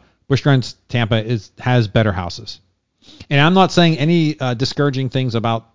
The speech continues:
Busch Gardens Tampa's, uh, scare zones, 'cause those are really good as well. But SeaWorld Orlando's scare zones have been phenomenal. I have enjoyed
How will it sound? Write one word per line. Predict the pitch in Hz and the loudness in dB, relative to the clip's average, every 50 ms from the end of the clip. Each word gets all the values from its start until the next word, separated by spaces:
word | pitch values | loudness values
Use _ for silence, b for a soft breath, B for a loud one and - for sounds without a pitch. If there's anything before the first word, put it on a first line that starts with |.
| _ _ - | _ _ -6
Busch | 131 127 - | -6 -6 -4
Gardens | - 123 117 110 - | -2 -2 -2 -2 -4
Tampa's, | - 117 117 110 - 113 104 98 - - - - - - | -4 -6 -4 -4 -2 -4 -4 -6 -8 -12 -14 -16 -16 -14
uh, | 110 101 92 92 95 - _ _ _ _ _ | -12 -12 -12 -12 -14 -16 _ _ _ _ _
scare | - - - 127 143 170 | -14 -8 -2 0 2 4
zones, | 165 202 214 226 214 - | 4 4 4 4 2 0
'cause | - 135 120 101 - | 2 0 0 0 2
those | - 135 143 147 - | 6 6 6 8 6
are | 123 110 | 4 2
really | 104 113 123 120 117 107 | 4 4 4 4 4 2
good | 113 107 101 | 0 -2 -2
as | 113 107 95 | -2 -6 -4
well. | 98 104 110 147 202 214 208 _ _ _ _ _ _ _ _ _ _ _ _ _ _ - | -2 -2 0 0 0 -2 -4 _ _ _ _ _ _ _ _ _ _ _ _ _ _ -4
But | 120 113 - | -4 -4 -4
SeaWorld | - - - 180 214 233 220 202 | -6 -2 2 2 4 6 6 6
Orlando's | 185 156 147 156 170 170 156 - - | 6 6 4 4 4 4 2 2 2
scare | - 165 147 151 160 | 0 0 2 2 2
zones | 143 175 180 180 180 170 - - - _ - | 2 2 2 2 2 0 -4 -8 -18 _ -18
have | - - 123 117 120 120 104 95 - | -6 -4 0 0 0 0 -2 -4 -4
been | 120 113 113 113 107 104 - _ | -2 0 0 0 -2 -4 -8 _
phenomenal. | - 107 104 98 95 92 85 85 80 85 92 - _ | -6 -4 -4 -2 -4 -4 -6 -8 -12 -16 -18 -18 _
I | - 117 120 120 | -8 -6 -4 -2
have | 110 113 113 104 135 | 0 0 -2 -2 -4
enjoyed | 135 127 117 101 113 120 120 120 120 117 | -4 -4 -4 0 0 2 2 4 2 0